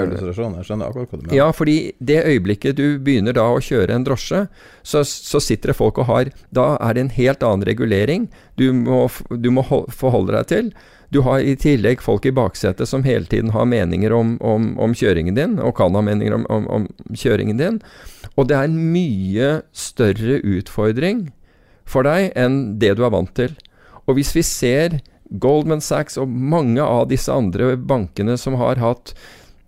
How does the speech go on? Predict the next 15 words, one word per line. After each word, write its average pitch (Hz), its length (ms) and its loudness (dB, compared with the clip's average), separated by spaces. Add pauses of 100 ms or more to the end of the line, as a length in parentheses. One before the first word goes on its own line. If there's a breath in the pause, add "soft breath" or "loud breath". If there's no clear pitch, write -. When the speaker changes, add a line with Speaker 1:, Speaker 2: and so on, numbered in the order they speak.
(220)
Speaker 2:
veldig 123 380 0
kjente, 123 380 0 (180)
eh, 120 160 0 (100)
prop-tradere, 120 720 0
Christian 120 320 0
Sivajotti, 107 640 0
som 120 160 -2
er 113 140 2 (340)
kanskje 107 300 -4
den, 110 100 -2
en 101 140 0
av 110 80 0
de 110 100 0
mest - 240 -2
kjente 95 320 -4